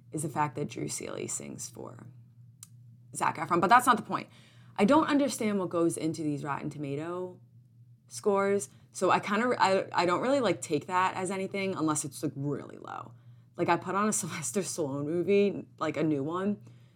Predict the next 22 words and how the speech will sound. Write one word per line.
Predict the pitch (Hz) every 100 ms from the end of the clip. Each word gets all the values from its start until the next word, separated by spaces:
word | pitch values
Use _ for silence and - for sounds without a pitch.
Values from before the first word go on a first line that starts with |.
| - -
a |
few | 214 226
months | 220 220
ago. | 226 220 220 226 - - - - - - - - - -
I | 285
was, | -
like, | 466 -
five | - 202 208
minutes | 196 156
in, | 190 165
I'm | 160
like, | 156
"This | 202
shit's | - 320 339
really | 160 160 160 151
boring. | 147 143 - - - - _ - -
Should | -
I | 175
give | 190
it | 190
a |
chance?" | - 143 151 208